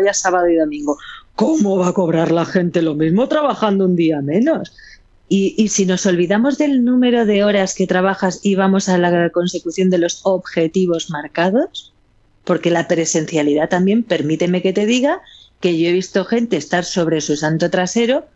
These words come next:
así, esperando a que el reloj diera la horita para salir, y sin hacer ni sombra cuando le pegaba la luz.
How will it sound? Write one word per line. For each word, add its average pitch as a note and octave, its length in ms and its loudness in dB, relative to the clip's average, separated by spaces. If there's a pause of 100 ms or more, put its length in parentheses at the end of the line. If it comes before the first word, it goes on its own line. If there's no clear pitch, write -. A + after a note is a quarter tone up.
(340)
así, A#3 540 -2 (500)
esperando F3 460 0
a A3 60 -2
que C#4 80 0
el C#4 100 -2
reloj G#3+ 300 2
diera E3 260 0
la D3 160 2
horita D3+ 320 0
para C3+ 220 -6
salir, F3 460 -6 (520)
y F#3 140 0
sin F3 240 0
hacer B3+ 400 -2 (360)
ni F#3 300 0
sombra G#3+ 400 0
cuando F3+ 220 0
le D#3+ 100 0
pegaba D#3 340 0
la C3+ 140 -2
luz. B3+ 260 -2